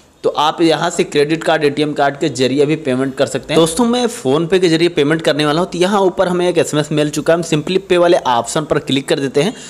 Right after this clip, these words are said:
तो directly मैं PhonePe के account में login हो जाता हूँ। तो आप यहाँ पर देख सकते हैं मुझे यहाँ पर एक password मांगा जा रहा है, मैं password को fill किया और उसके बाद simply हमें पे वाले option पर click कर देना है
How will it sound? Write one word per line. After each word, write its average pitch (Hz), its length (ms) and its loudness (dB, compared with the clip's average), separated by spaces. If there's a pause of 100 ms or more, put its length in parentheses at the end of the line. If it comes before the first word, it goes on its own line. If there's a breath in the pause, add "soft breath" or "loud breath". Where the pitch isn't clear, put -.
(160 loud breath)
तो 143 60 2
directly 147 500 -2
मैं 202 220 2
PhonePe 143 480 -2
के 160 140 0
account 127 400 0
में 160 100 0
login 123 360 2
हो 135 140 0
जाता 151 240 2
हूँ। 196 160 -2 (340 loud breath)
तो 143 80 2
आप 156 200 0
यहाँ 220 120 2
पर 220 140 -2
देख 190 160 0
सकते 196 240 -2
हैं 208 160 2
मुझे 139 280 0
यहाँ 147 220 0 (140)
पर 175 200 0
एक 135 220 -2
password 120 340 -2
मांगा 160 220 0
जा 156 120 2
रहा 165 80 2
है, 170 60 0
मैं 156 100 -4
password 123 400 -2
को 139 100 -6
fill 147 240 -4
किया 165 220 -2 (300 loud breath)
और 139 60 0
उसके - 180 0
बाद 196 140 2
simply 202 380 0
हमें 208 260 0
पे 156 120 2
वाले 156 200 4
option 123 420 -2
पर 160 160 -4
click 143 280 -4
कर 131 120 0
देना 120 200 0
है 113 100 -4